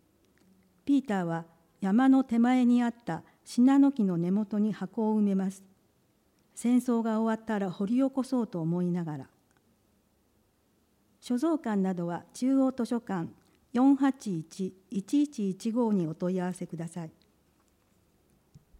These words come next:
寄付ありがとうございます。市へ一般寄付。東金金属株式会社から五十万円。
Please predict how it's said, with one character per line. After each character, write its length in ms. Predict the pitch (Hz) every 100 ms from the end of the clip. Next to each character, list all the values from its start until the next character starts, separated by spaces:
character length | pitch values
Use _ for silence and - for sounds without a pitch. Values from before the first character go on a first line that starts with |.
| _ _ _ _ _ _ _ _ _ _ -
寄 140 | 302
付 200 | 285 240
あ 80 | 208
り 140 | 226 277
が 100 | 254
と 200 | 202 170
う 40 |
ご 100 | 165
ざ 160 | 180 170
い 80 |
ま 160 | 160 160
す。 160 | - - _ _ _ _ _ _ _ _ _ _ _ _ _ _
市 260 | - - 269
へ 240 | 196 - _ _ _ _
一 120 | - 160 -
般 180 | 208 208
寄 180 | 202
付。 200 | - 170 - _ _ _ _ _ _ _ _ _ _ _ _ -
東 220 | 285 302
金 220 | 294 285 277
金 240 | 277 254
属 240 | 196 175
株 280 | 170 185 233
式 240 | 233 - 226
会 180 | 220
社 140 | 196 165
か 160 | 160
ら 180 | 156 143 -
五 160 | - 190
十 240 | 196 254
万 320 | 240 226 190 160
円。 160 | 147